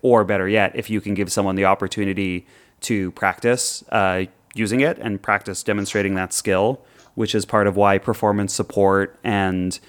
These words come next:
uh, walkthroughs and, and digital adoption platforms have become, I think, so, uh, so popular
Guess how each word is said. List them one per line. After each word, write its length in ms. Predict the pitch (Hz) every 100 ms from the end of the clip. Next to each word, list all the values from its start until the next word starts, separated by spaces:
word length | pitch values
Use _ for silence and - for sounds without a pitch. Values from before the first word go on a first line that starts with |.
| - _ -
uh, 240 | 110 95 90
walkthroughs 800 | 110 101 - 110 104 98 98 95
and, 240 | 92 90
and 380 | 95 92 90 -
digital 340 | 117 98 101
adoption 320 | 101 98 104
platforms 560 | 92 95 - 101 95 95
have 80 | 92
become, 540 | 101 107 101 92 92 - - - _ _ _ -
I 100 | 117
think, 240 | 120 101 -
so, 540 | 113 104 95 92 92
uh, 420 | - 92 90 90 95 _ _ _ _ _ -
so 160 | 131
popular 600 | 113 113 98 113 120 175